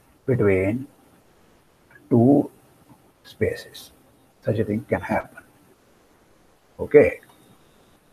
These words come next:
Let us just, uh, think about, say, suppose R N and R M.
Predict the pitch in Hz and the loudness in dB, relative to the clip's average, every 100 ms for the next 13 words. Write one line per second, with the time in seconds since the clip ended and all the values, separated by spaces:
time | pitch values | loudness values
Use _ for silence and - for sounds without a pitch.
0 | _ _ _ _ _ - - 202 - - | _ _ _ _ _ -2 6 6 4 2
1 | 196 202 - - 226 170 - - _ _ | 4 4 4 8 8 8 2 -10 _ _
2 | - 175 202 175 151 123 123 135 - _ | -4 -2 4 8 8 8 6 2 -6 _
3 | _ _ _ _ 208 180 - - 165 208 | _ _ _ _ 6 6 2 -4 0 6
4 | 214 - - 170 190 196 214 214 220 - | 6 6 6 8 10 8 4 -2 -2 4
5 | 156 131 135 123 107 | 6 6 6 0 -6